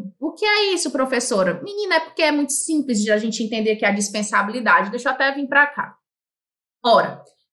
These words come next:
a gente não viu que o conceito de inquérito é que ele é um procedimento pra coletar os elementos de informação pra subsidiar, pra dar margem, pra dar força pro ingresso de uma ação penal?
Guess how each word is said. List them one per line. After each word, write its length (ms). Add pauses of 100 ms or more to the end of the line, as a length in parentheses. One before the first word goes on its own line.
(260)
a 100
gente 260
não 180
viu 320
que 480
o 100
conceito 760
de 120
inquérito 760
é 100
que 160
ele 240
é 100
um 120
procedimento 1120
pra 340 (280)
coletar 840
os 80
elementos 840
de 80
informação 1080
pra 160
subsidiar, 1000 (280)
pra 160
dar 260
margem, 680
pra 160
dar 160
força 640
pro 120
ingresso 340
de 40
uma 60
ação 240
penal? 520